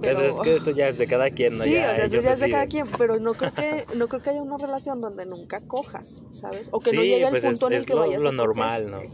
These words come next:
Speaker 1: Así, o sea, es, es normal, ya se habla entre pareja, y esos son pedos de pareja, pero digo, es que, es que es, es un conjunto, o sea, de todas esas cosas, porque fíjate,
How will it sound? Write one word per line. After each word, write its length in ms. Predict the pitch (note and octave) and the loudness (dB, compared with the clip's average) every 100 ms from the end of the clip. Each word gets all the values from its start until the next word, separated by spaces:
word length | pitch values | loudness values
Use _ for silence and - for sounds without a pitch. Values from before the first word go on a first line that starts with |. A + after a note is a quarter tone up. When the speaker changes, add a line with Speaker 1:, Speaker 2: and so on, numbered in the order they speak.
| - | -14
Speaker 1:
Así, 520 | A3 - C4+ D#4 E4+ | -12 -8 -4 -2 -2
o 100 | E4 | -4
sea, 360 | B3+ G#3+ G3 F#3+ | -4 -4 -4 -4
es, 220 | F#3+ - | -6 -6
es 140 | G#3 | -8
normal, 500 | G3 A3 B3+ C#4 C#4+ | -8 -6 -4 -2 -2
ya 120 | B3 A#3 | -4 -4
se 80 | |
habla 140 | A3+ A#3 | -6 -6
entre 160 | A#3+ B3+ | -6 -4
pareja, 280 | A#3 A#3+ | -4 -2
y 60 | A3+ | 0
esos 160 | A#3 C#4 | -2 -4
son 140 | D#4+ | -8
pedos 220 | D#4 D#4+ D#4+ | -4 -4 -4
de 80 | |
pareja, 420 | - A#3+ G#3 F3+ - - - - - - | -6 -6 -6 -8 -12 -16 -18 -20 -6 0
pero 120 | A#3 | 2
digo, 200 | A#3 G3+ | 2 0
es 100 | F#3+ | -2
que, 140 | B3 - - | -8 -10 -10
es 140 | G3 | -6
que 80 | B3 | -4
es, 160 | B3 - | -6 -6
es 200 | A3 - | -8 -6
un 120 | B3+ | -8
conjunto, 600 | - G4 - C#4 D4 D4+ | -6 -8 -6 -8 -6 -6
o 40 | A#3+ | -4
sea, 120 | G#3 | -2
de 120 | G3 | -4
todas 260 | G3 G3+ G#3+ | -4 -4 -4
esas 260 | B3+ C#4+ | -4 -6
cosas, 280 | - C4+ A3+ | -4 -6 -6
porque 260 | - G#3+ A3 | -8 -6 -4
fíjate, 380 | A3 F#3+ E3+ | -4 -4 -10